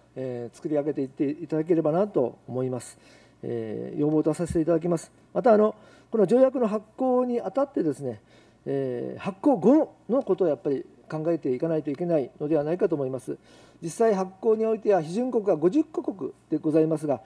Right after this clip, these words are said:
これがやっぱり六十、七十、八十とですね、どんどん、あの、世界に広がっていく、地球規模でですね、人類の規範として広がりを見せていくことがやっぱり、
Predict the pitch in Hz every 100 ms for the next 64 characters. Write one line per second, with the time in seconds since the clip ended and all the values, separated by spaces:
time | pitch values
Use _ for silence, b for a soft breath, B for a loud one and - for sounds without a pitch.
0 | b b 208 233 190 214 196 180 160 180
1 | 240 247 196 240 226 170 170 254 294 262
2 | 180 135 131 123 b b b - 277 277
3 | 185 131 - - 143 131 233 214 175 175
4 | 226 240 - 226 202 214 - b b b
5 | b b - 277 269 311 302 190 143 139
6 | 135 143 208 233 196 170 220 233 247 233
7 | - 208 - b b - 214 240 247 233
8 | 214 214 294 190 180 185 214 254 254 -
9 | 170 151 185 143